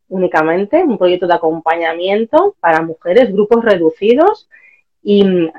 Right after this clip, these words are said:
la primera edición, luego la segunda, así, ¿no? Para trabajar con, con mujeres a todos los niveles. Y tocaremos, pues, todos estos palos, ¿no? La autoestima, el autoconocimiento, el empoderamiento,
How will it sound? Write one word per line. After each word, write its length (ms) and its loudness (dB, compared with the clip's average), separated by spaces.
la 100 0
primera 220 2
edición, 420 2
luego 140 4
la 100 4
segunda, 520 0
así, 280 -8
¿no? 240 -10
Para 240 0
trabajar 500 -2
con, 580 -4
con 200 0
mujeres 440 2
a 80 4
todos 260 2
los 140 -2
niveles. 600 -2
Y 320 -6
tocaremos, 520 -2
pues, 160 -8
todos 180 -2
estos 260 -6
palos, 320 -4
¿no? 100 -6
La 80 0
autoestima, 540 -4
el 80 0
autoconocimiento, 1160 -6
el 160 -4
empoderamiento, 1300 0